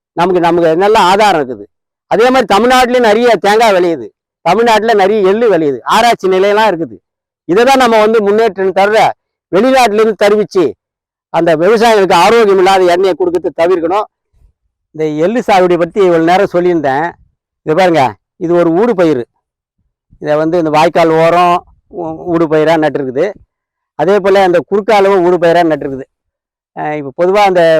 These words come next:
பச்சை பயிறு, வேர்க்கடலை, அஹ், இந்த, அஹ், உளுந்து இதெல்லாம் போடும்போது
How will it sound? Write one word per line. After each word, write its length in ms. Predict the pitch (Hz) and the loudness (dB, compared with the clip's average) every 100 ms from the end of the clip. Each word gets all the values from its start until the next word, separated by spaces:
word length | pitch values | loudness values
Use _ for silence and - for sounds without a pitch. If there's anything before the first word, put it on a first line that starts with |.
| 151 147 135 | 0 -4 -6
பச்சை 260 | 160 165 202 | -6 -2 -2
பயிறு, 340 | 175 175 175 185 180 - | 0 0 2 0 -2 -2
வேர்க்கடலை, 560 | 170 165 165 160 165 170 - _ _ _ - | -2 0 -2 0 2 0 -4 _ _ _ -8
அஹ், 260 | 156 147 147 | -4 -4 -2
இந்த, 160 | 147 143 139 135 127 - _ _ | 0 0 2 0 -4 -10 _ _
அஹ், 600 | - 147 135 131 131 131 151 151 | -16 -14 -12 -12 -14 -14 -8 -2
உளுந்து 340 | 196 190 180 180 - | 0 0 0 -2 -6
இதெல்லாம் 360 | 156 165 190 165 | -6 -2 -2 -2
போடும்போது 460 | 185 180 185 160 | -2 0 0 0